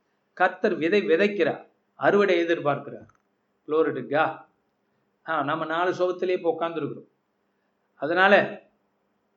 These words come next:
ஒரு டிஃபரன்ஸ் இருக்கு. நம்ம கண்கள் ஆவிக்குரிய கண்கள். ஆண்டவர் உங்களுக்கு ஞான கண்களை கொடுத்திருக்கிறார். ஆவிக்குரிய கண்களை கொடுத்திருக்கிறார். நீங்க உக்-, உங்க வீட்ல இருந்தாலும்,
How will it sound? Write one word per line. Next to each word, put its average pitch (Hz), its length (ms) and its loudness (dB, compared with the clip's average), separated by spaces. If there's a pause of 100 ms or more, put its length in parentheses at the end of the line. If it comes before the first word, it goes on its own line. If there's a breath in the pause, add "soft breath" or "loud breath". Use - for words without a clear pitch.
(520)
ஒரு 160 320 2
டிஃபரன்ஸ் 190 440 -2
இருக்கு. 175 340 -6
நம்ம 143 260 -6
கண்கள் 208 500 0
ஆவிக்குரிய 196 640 0
கண்கள். 156 340 -6
ஆண்டவர் 190 360 -4
உங்களுக்கு 165 260 -6
ஞான 175 280 -2
கண்களை 180 380 -4
கொடுத்திருக்கிறார். 147 520 -14 (960)
ஆவிக்குரிய 202 500 0
கண்களை 190 360 0
கொடுத்திருக்கிறார். 156 580 -6 (920)
நீங்க 170 200 -4
உக்-, 165 340 -2
உங்க 147 300 -10
வீட்ல 196 320 2
இருந்தாலும், 180 640 4